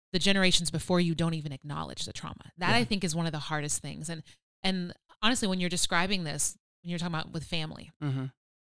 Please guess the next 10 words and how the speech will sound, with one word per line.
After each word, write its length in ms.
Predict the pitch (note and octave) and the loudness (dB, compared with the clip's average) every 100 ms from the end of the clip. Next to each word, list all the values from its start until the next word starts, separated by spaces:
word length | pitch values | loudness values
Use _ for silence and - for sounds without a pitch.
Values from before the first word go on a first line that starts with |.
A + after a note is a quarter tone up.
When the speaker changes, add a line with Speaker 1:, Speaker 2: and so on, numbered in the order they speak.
| - | -4
Speaker 1:
I 120 | F3+ | 0
immediately 380 | F3+ F#3 F#3 F#3 | 2 2 2 0
was 140 | D#3+ | 0
thinking 260 | - D#3 D#3 | 0 -2 -4
of 100 | D3+ | -4
Cain 180 | D3+ C#3+ | -4 -4
and 80 | D3+ | -2
Abel. 380 | G#3+ - - - _ | -2 -4 -10 -16 _
Speaker 2:
Yeah. 180 | D3 B2 - _ - | -4 -4 -8 _ 0
Speaker 1:
Because 440 | G3 G3 F#3 F#3 | 2 6 6 6